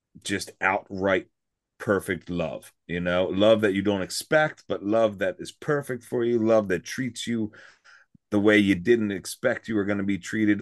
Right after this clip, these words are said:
almost unconditionally. And this song isn't contrived. So it's not, it never has felt to me like this was like, a,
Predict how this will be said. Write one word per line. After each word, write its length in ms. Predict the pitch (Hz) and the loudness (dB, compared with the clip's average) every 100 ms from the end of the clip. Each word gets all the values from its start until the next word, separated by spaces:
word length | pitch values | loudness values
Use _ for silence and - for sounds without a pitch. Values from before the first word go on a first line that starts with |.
| - | -4
almost 440 | 151 170 131 - | -6 0 0 0
unconditionally. 1080 | 113 120 107 107 87 95 92 - 80 76 73 | -4 -2 -2 -4 -4 -2 -4 -6 -8 -10 -8
And 440 | 92 87 87 85 80 _ - _ _ _ _ - - - - | -4 -2 -2 -4 -6 _ -20 _ _ _ _ -18 -18 -16 -4
this 180 | 190 - | -2 0
song 380 | - 208 233 220 | 0 2 2 2
isn't 320 | 160 180 160 | 2 0 0
contrived. 960 | 139 120 - - 151 202 95 67 - - _ _ _ | 0 -2 -2 0 2 2 0 -4 -14 -20 _ _ _
So 240 | - 160 156 | -8 -2 -2
it's 220 | - - | -2 -4
not, 220 | 113 113 - | -2 -2 -4
it 220 | 143 147 | -4 -4
never 340 | 151 185 233 | 0 0 0
has 180 | 185 127 | 0 -2
felt 320 | - 156 135 | -4 -4 -4
to 80 | 139 | -6
me 160 | 131 131 | -6 -2
like 200 | 117 - | -2 -2
this 220 | 123 - | -4 -2
was 240 | 110 98 | -4 -2
like, 280 | 110 98 87 | -2 -2 0
a, 220 | 95 85 | -2 -2